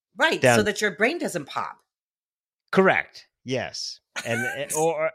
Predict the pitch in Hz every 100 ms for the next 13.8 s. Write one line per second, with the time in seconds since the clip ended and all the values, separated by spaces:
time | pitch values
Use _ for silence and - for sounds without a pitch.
0 | - 151 175 170 156 147 135 113 143 120
1 | 107 123 101 107 101 95 92 71 - _
2 | _ _ _ _ _ _ _ 349 349 339
3 | 370 220 196 262 160 139 131 107 - -
4 | 131 - 170 - 196 - _ _ _ _
5 | _ - 185 - 262 339 262 190 - -
6 | 190 156 156 - - - 190 - - 120
7 | 139 - 175 - - - 185 175 - 269
8 | 247 147 151 151 330 349 294 262 269 254
9 | 262 262 - 330 269 254 175 - 143 135
10 | 139 127 117 110 110 - 104 104 104 107
11 | 107 - - - - - - 190 - 202
12 | 208 208 196 175 165 175 - 160 151 -
13 | 247 381 - 262 - - 320